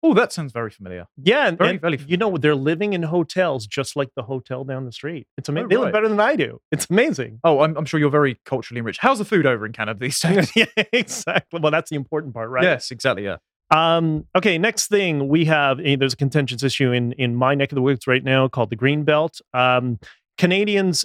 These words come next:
Speaker 2: in urban cities, I'm sure it's the same way here, they seem to think all of Canada's greenery, this is the people who live in downtown Toronto, they think of all of Canada's greenery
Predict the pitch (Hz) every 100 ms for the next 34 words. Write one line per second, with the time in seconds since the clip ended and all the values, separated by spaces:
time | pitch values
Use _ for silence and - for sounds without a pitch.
0 | - 151 143 - 147 151 147 135 147 147
1 | 165 127 123 147 143 131 - 127 123 120
2 | 127 143 180 _ _ _ _ 123 143 165
3 | - 175 170 156 151 - 147 147 - -
4 | 143 151 156 143 - 131 139 143 135 107
5 | 107 123 139 151 170 226 220 _ - 143
6 | 151 147 170 160 151 147 143 139 135 131
7 | 135 131 123 131 120 127 120 104 156 170
8 | 185 139 - 160 185 202 156 - - 160
9 | 156 131 - 143 160 190 233